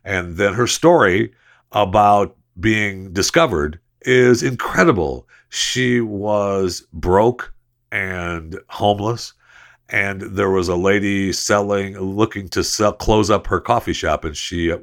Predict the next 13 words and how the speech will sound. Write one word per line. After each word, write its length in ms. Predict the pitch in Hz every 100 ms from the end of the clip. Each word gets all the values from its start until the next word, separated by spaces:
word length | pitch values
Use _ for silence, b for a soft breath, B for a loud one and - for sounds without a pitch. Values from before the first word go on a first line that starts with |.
| - 76
her 120 | 85
story 380 | - 90 85 90
tells 420 | - 87 76 80
her 260 | 80 82 87 B B
that 100 | -
she 140 | -
went 240 | 87 85 85
to 100 | 98
this 200 | 98 -
lady 300 | 82 76 82
and 120 | 78
said, 240 | - 87
"Hey, 300 | 82 123 87